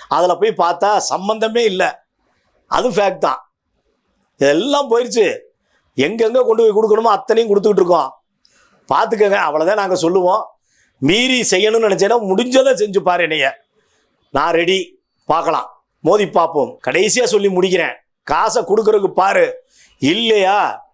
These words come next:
அடுத்த நடவடிக்கை வேற மாதிரி இருக்கும். கண்டிப்பா இருக்கும். நீ எவ்வளவு பெரிய ஆளா இருந்தாலும் நாங்க அதை பத்தி கவலைப்பட மாட்டேன்.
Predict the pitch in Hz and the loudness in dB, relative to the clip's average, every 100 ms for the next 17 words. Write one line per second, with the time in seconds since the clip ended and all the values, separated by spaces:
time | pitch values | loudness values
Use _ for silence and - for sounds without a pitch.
0 | _ 113 175 - 156 160 208 202 196 196 | _ -2 -2 -2 0 0 0 0 -2 -2
1 | 151 180 175 196 160 135 123 _ _ _ | -2 -2 -4 -4 -4 -6 -10 _ _ _
2 | _ _ _ _ _ _ - 147 233 269 | _ _ _ _ _ _ -4 -2 -2 0
3 | 262 214 180 110 - _ _ _ _ _ | 2 2 -2 -4 -14 _ _ _ _ _
4 | 139 180 190 160 190 254 254 240 220 208 | -2 0 2 0 0 2 2 2 2 2
5 | 214 226 208 208 214 190 175 165 170 175 | 0 0 0 0 -2 0 0 -2 0 0
6 | 175 175 165 151 139 | 0 -2 -2 -4 -6